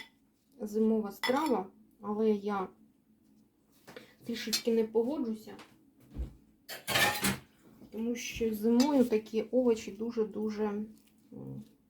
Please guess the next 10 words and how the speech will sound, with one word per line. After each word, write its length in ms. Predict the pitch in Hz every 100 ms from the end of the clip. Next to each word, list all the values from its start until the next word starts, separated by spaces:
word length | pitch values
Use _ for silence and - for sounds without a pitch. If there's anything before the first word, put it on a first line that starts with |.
| _ _ _ _ _ -
по 100 | -
грошам 640 | 214 214 - 233 226 240 247 _ - - - - _ _ - -
дорогенькі 600 | - 220 233 226 208 202
виходять. 520 | 196 - - 190 - 855 - 855 - - - - - - - - _ _ -
Тому 220 | 285 269
зараз 680 | 220 240 247 247 - - - - - -
саме 680 | - 240 247 247 220 220 - - - - - - - - - _ - - _ _
те, 180 | 247 254
що 220 | 254 -
потрібно. 760 | - 220 - 208 214 247 320